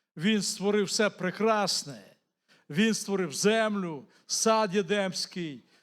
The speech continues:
здоров'ям і красою наділив людину і дав все необхідне для його життя. І це було все прекрасне. Але гріх,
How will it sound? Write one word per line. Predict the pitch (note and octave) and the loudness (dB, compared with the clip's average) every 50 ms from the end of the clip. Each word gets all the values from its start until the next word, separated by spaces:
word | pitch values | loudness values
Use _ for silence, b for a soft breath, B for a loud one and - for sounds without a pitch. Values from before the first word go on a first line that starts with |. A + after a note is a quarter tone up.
| b b _ | b b _
здоров'ям | - B2+ - - - - G3+ G#3+ A3+ A#3+ B3 A#3+ A3+ A3+ A3+ A3+ G#3 G3+ A3 | -16 -12 -12 -12 -2 2 4 4 6 6 4 4 4 2 0 0 0 -2 -2
і | A#3+ | -4
красою | A3 - A3 A3 G#3 - - A#3+ A#3+ A#3 A#3 A3+ | -4 0 0 0 0 2 2 4 4 6 6 4
наділив | G3+ G#3+ G3+ F3+ G#3+ A3 A3 G#3 F3 | 2 2 2 2 2 2 2 0 0
людину | E3+ F#3 F3 F3+ F#3 A3 A#3 A#3 G#3+ G#3 F#3 D3+ B2 - _ b b b b b b | 0 -2 0 2 2 4 4 4 2 0 -2 -4 -8 -14 _ b b b b b b
і | - A3 | -2 2
дав | E3+ A#3+ A3+ A3 | 4 4 4 4
все | - - - A#3 A3+ A3 | 2 0 2 2 2 4
необхідне | G#3 G#3 G3+ G3+ - - A3 G#3+ E3+ E3+ G#3 G#3 | 2 0 0 -2 -4 -4 -4 -4 0 0 -2 -2
для | E3 E3 F#3+ | 0 0 -2
його | F#3 F#3 F3+ E3+ F3 F3 | 0 0 0 0 0 -2
життя. | D#3 C#3 F#3 F3+ F#3 - A#3+ A#3+ G#3+ F3 B2+ G2+ - _ _ _ _ _ _ _ _ | -2 -4 -6 -6 -2 -2 -2 0 0 -4 -6 -10 -16 _ _ _ _ _ _ _ _
І | - F3+ | -10 -6
це | F3 G#3+ G3 | -2 -2 -2
було | E3 E3+ E3+ | -2 -2 -6
все | - - - F#3 | -4 -2 -4 -4
прекрасне. | E3 - - E3 E3 - - F3 F3 F3 E3+ C#3+ - - - - A#2+ - _ _ _ _ _ _ _ _ | -4 -4 -6 -6 -6 -6 -6 -6 -6 -6 -6 -6 -10 -10 -10 -16 -20 -20 _ _ _ _ _ _ _ _
Але | - D#3+ E3+ E3+ E3+ E3 D#3+ D3+ C#3+ B2 - _ _ _ _ _ _ _ _ _ | -4 -2 0 0 0 0 0 -4 -6 -8 -14 _ _ _ _ _ _ _ _ _
гріх, | A#2 D3 F#3+ A#3 A#3 G3 D#3 - - - - | -4 0 0 2 2 0 -2 -4 -14 -20 -20